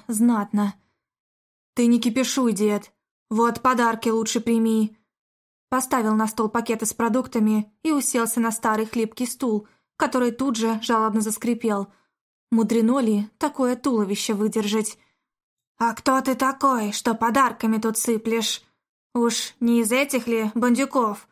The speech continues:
что дом мой снести хотят?» Старик хитро прищурился, сканируя взглядом Пахома.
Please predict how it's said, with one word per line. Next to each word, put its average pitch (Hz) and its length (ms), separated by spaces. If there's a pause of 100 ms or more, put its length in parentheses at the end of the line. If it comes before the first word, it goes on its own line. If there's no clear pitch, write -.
(160)
что - 260
дом 269 280
мой 220 180
снести 233 440
хотят?» 214 560 (800)
Старик 254 440
хитро 226 280
прищурился, 220 880 (140)
сканируя 240 600
взглядом 220 460
Пахома. 208 600